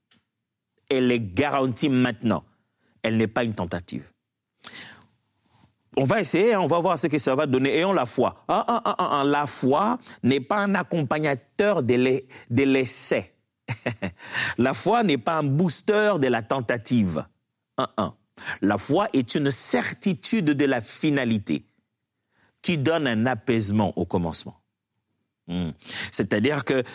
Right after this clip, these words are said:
tu sais tellement que ça arrivera qu'en démarrant, tu démarres avec connaissance de cause. La foi est donc, mes amis, une certitude et non une tentative.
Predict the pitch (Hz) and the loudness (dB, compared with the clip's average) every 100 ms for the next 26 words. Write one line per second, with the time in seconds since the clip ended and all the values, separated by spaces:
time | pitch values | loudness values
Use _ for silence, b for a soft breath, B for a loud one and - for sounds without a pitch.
0 | B - 135 - - - - 254 208 165 | B -2 0 0 0 -2 -2 0 2 2
1 | 120 - 117 - 107 101 98 82 85 - | 0 -2 -2 0 0 0 0 0 -4 -6
2 | _ _ _ _ _ _ - B B 143 | _ _ _ _ _ _ -20 B B 0
3 | 131 127 139 135 127 139 143 - 123 117 | 2 2 2 2 0 0 0 0 0 2
4 | 120 127 117 104 110 _ _ - 175 147 | 2 0 0 0 -4 _ _ -4 -2 0
5 | 127 - 120 110 - 90 76 71 - _ | 0 0 0 0 -4 -4 -2 -4 -6 _
6 | _ _ B B B _ _ _ _ - | _ _ B B B _ _ _ _ -8
7 | - 156 135 208 226 160 175 208 - 120 | -4 -2 0 2 2 2 2 -2 0 0
8 | 95 90 123 165 - B B B - 220 | 0 0 0 -2 -8 B B B 0 2
9 | 185 143 117 - - - 202 123 - - | 2 0 0 0 0 0 0 -2 -6 -4
10 | 131 113 123 101 78 - _ _ _ _ | -4 -2 0 -2 -4 -10 _ _ _ _
11 | _ _ _ _ _ - 117 117 143 175 | _ _ _ _ _ -4 0 2 2 0
12 | 156 _ _ _ _ _ _ _ - 135 | -6 _ _ _ _ _ _ _ -2 0
13 | 127 110 - 131 123 110 104 - 90 71 | 2 0 -2 -2 0 -2 -2 -2 -2 -4